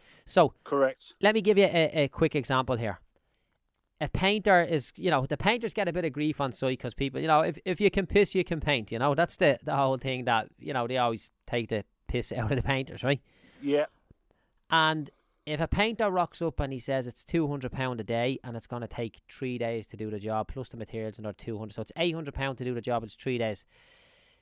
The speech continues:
Speaker 2: Yeah.
Speaker 1: The, the woman of the house, which are generally dealing with the woman, is saying, "Well, I could get my husband to do it at the weekend, and he'd do it over two weekends, and I'm sure he'd do it okay of a job, right?"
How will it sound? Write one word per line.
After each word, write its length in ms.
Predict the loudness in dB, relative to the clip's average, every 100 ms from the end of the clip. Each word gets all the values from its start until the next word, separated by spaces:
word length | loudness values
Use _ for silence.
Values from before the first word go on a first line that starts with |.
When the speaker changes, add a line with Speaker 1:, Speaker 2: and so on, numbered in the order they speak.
| _
Speaker 2:
Yeah. 180 | 0 2
Speaker 1:
The, 520 | 4 4 4 2 0 -4
the 160 | -4 -2
woman 360 | 0 0 0 -2
of 80 | 0
the 100 | 0
house, 460 | 2 0 -2 -10 -14 _ -8
which 220 | -6 -4
are 80 | -4
generally 360 | -2 -2 -2
dealing 160 | -4 -4
with 80 | -4
the 80 | -4
woman, 300 | -4 -4 -8 -8
is 280 | -6 -6
saying, 320 | -6 -6 -6 -8
"Well, 120 | -10
I 160 | -8 -8
could 200 | -8 -8
get 280 | -8 -8 -12 _ _ _ -14
my 200 | -10 -8
husband 400 | -8 -10 -10 -14
to 80 | -12
do 160 | -10 -10
it 40 |
at 120 | -10
the 80 | -12
weekend, 560 | -12 -12 -12 -12 -14 -20 _ -16
and 100 | -16
he'd 100 | -10
do 160 | -8
it 40 | -6
over 160 | -8
two 220 | -12 -12 -8
weekends, 500 | -8 -8 -12 -12 -14
and 100 | -16
I'm 80 | -16
sure 220 | -14 -12
he'd 140 | -12
do 180 | -12 -14
it 60 | -10
okay 400 | -10 -10 -10 -10
of 60 |
a 60 | -12
job, 300 | -12 -12 -10
right?" 180 | -10